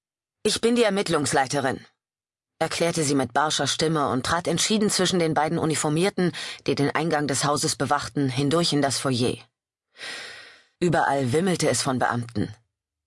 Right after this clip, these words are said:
„Ihre Wohnung ist gesichert?“, fragte Eve den ihr am nächsten stehenden Beamten. „Ja, Ma'am. Seit Ihrem Anruf um null zwei zehn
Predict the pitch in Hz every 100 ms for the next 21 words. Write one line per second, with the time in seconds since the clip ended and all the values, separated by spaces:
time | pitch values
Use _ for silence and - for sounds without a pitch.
0 | _ _ - 180 170 190 214 208 - 190
1 | 165 156 208 - - _ _ _ _ _
2 | - - 156 - 165 165 165 - 139 131
3 | 123 127 147 - 143 - 151 143 139 123
4 | 127 127 - 131 - _ _ _ _ _
5 | _ _ - 202 160 120 90 - - -
6 | - - - - 165 170 170 165 185 170
7 | - 143 156 170 - 165 160 156 175 165
8 | 156